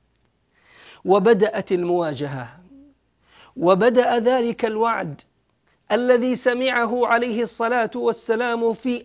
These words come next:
أول أيامه الأولى من أيام بعثته، لما قال له ورقة بن نوفل: "إنه ما جاء رجل بمثل ما جئت به إلا أوذي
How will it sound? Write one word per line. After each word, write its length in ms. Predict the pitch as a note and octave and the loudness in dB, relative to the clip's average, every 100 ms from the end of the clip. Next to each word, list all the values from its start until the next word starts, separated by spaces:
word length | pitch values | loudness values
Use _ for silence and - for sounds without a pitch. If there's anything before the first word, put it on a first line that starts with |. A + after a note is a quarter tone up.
| - | 0
أول 600 | C#4+ C#4 C4 A#3+ A#3 A3 | 2 2 -2 -2 -2 -2
أيامه 1200 | A3 - A3 G#3 A#3 C4 A#3+ A#3 G#3+ A#3 A3 G#3 - _ _ _ _ _ _ - | -6 -4 -6 -2 0 0 -2 -4 -4 -6 -6 -10 -14 _ _ _ _ _ _ -8
الأولى 800 | F3+ G#3+ - D4+ B3+ G3+ F3+ D#3+ | -6 -6 -4 -2 -2 -4 -6 -6
من 200 | E3+ G3+ - | -4 -4 -2
أيام 680 | A3+ G#3+ A3+ C4 A#3+ A3+ G3+ | -2 0 2 2 0 -4 -2
بعثته، 800 | G#3+ G3 C4 C4+ A#3+ G#3+ G#3 D3 _ _ - - | -2 -2 -6 -6 -4 -4 -4 -6 _ _ -20 -4
لما 320 | F3 A3 B3 | -2 0 0
قال 400 | A#3+ B3 B3+ B3 | 0 2 2 2
له 100 | B3 | 0
ورقة 800 | A#3 B3 B3 B3 A#3 A#3+ A3+ B3 | 0 0 2 2 0 -2 -4 -4
بن 240 | A3 A#3+ | -4 -2
نوفل: 680 | B3+ C4 A#3 - G3 E3+ D3+ - - | 2 2 0 -2 -2 -2 -6 -10 -8
"إنه 400 | C4 A3+ A3 G3+ A3 | -6 -4 -4 -4 -4
ما 260 | G#3+ G#3+ G#3 | -2 -2 -4
جاء 400 | F#3+ G#3+ G3+ G3+ | -4 -4 -4 -4
رجل 600 | F#3+ G#3+ G3 G3+ G#3 G3+ | -4 -4 -2 -2 -2 -4
بمثل 580 | G3+ G#3+ A3+ G3+ G3+ G3+ | -6 -6 -8 -8 -6 -6
ما 180 | G3 | -4
جئت 380 | F#3 A#3 D4 - | -6 -8 -12 -8
به 520 | G#3 G3 A3 A#3 A3+ D#4+ _ _ _ _ _ A3 | -8 -6 -6 -6 -8 -12 _ _ _ _ _ -4
إلا 420 | A3 A3+ A3+ A3+ | -4 -2 -2 -2
أوذي 600 | C4+ C4 A3 F3 F#3 D#3 | -2 -2 -2 -4 -4 -4